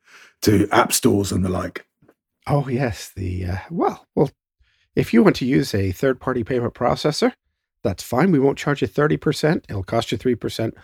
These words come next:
Speaker 2: We'll just charge you a commission of twenty-seven. You gotta love the you-know-whats of a company to do that. That, that, <laughs> that takes a certain position in the world. Anyway, let's get back to a podcast and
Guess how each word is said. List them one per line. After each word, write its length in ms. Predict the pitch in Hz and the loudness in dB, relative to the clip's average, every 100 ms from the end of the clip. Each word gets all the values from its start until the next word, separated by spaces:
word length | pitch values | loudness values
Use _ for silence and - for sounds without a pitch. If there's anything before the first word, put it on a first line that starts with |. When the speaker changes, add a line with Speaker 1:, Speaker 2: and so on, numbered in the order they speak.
| - - | -14 4
Speaker 2:
We'll 140 | 127 | 4
just 260 | 113 98 - | 4 -2 -4
charge 260 | 110 104 104 | -4 -2 -2
you 60 | |
a 40 | 95 | -4
commission 360 | - 92 - | -6 -8 -6
of 80 | 92 | -12
twenty-seven. 560 | - 87 80 92 101 87 _ _ _ _ _ _ _ - - | -10 -10 -10 -10 -10 -12 _ _ _ _ _ _ _ -6 -6
You 220 | - - | -4 0
gotta 220 | - 453 156 | 4 8 8
love 460 | 127 156 170 139 | 8 8 8 6
the 140 | 135 123 | 2 2
you-know-whats 760 | 117 117 127 117 113 - - | 0 0 2 0 -2 -4 -6
of 220 | 107 92 107 | -8 -8 -10
a 100 | 98 | -8
company 460 | - 120 - 107 | -4 -4 -4 -8
to 120 | 101 98 | -8 -8
do 180 | 101 95 | -8 -6
that. 200 | 78 - - | -10 -12 -16
That, 100 | - - | -16 -2
that, 920 | 175 320 185 190 285 - 175 - - - _ _ | 0 4 2 4 0 0 -6 -4 -6 -6 _ _
<laughs> 220 | _ - | _ 2
that 180 | 262 - | 4 6
takes 300 | 233 196 - | 6 4 4
a 140 | 156 151 | 4 4
certain 420 | - 156 - 123 | 4 4 4 -4
position 460 | 139 117 113 - | -2 -2 -4 -4
in 140 | 98 87 | -4 -4
the 80 | 92 | -6
world. 260 | 90 85 - _ _ _ _ _ - - | -8 -10 -14 _ _ _ _ _ -12 4
Anyway, 260 | 254 220 143 | 6 6 6
let's 180 | 208 | 4
get 100 | - 247 | 6 4
back 120 | 226 | 6
to 80 | 226 | 6
a 40 | |
podcast 600 | 196 151 - 90 - 107 | 6 4 2 -4 -6 -10
and 180 | - | -12